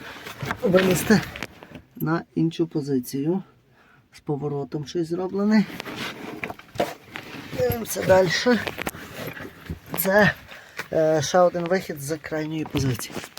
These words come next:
Тобто, так як це крайня позиція, один вихід через траншею, так як через не-, сюди будуть і заходити штурмова група.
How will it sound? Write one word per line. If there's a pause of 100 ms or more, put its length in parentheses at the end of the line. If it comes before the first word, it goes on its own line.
(520)
Тобто, (760)
так
як
це
крайня
позиція,
один
вихід
через
траншею,
так
як (100)
через
не-, (420)
сюди
будуть
і
заходити (1040)
штурмова
група.